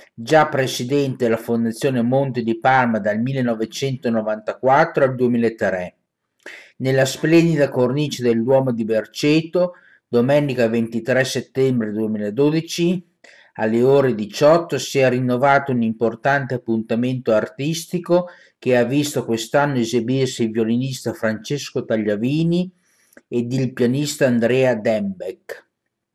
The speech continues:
Francesco Tagliavini, violinista parmigiano, ha tenuto concerti nei maggiori teatri italiani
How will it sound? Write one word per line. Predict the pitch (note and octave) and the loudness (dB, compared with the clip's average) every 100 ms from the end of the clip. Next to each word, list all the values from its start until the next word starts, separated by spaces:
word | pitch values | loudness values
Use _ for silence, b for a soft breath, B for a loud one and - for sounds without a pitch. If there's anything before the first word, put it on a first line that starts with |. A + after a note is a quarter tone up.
| _ _ _ _ _ B B B _ | _ _ _ _ _ B B B _
Francesco | A#2 B2+ C3+ D3 C#3+ B2+ | -2 -2 0 0 0 -2
Tagliavini, | A#2+ A#2+ A2+ A2+ D#3 E3 C#3 | 0 2 2 2 2 2 0
violinista | A#2 B2 A#2+ B2 C#3 - B2 | 2 2 2 -2 -6 -8 -6
parmigiano, | A#2 A2 A2+ A2 D3 D3+ D#3 | -2 0 0 0 2 2 2
ha | C3+ | -2
tenuto | C3 B2+ C#3+ C3+ | -2 -2 -2 -4
concerti | - A#2 A2 C#3+ C#3+ C3+ C3 | -4 -6 -2 2 2 2 -4
nei | A#2+ | -4
maggiori | A2 G#2+ G#2 C#3 B2+ A#2 | -2 -4 0 2 2 0
teatri | A#2 A#2+ B2+ A2 | 0 2 0 -4
italiani | G#2 A2 A2 C#3 D3 D#3 E3+ E3+ | -6 -4 0 2 4 4 2 -2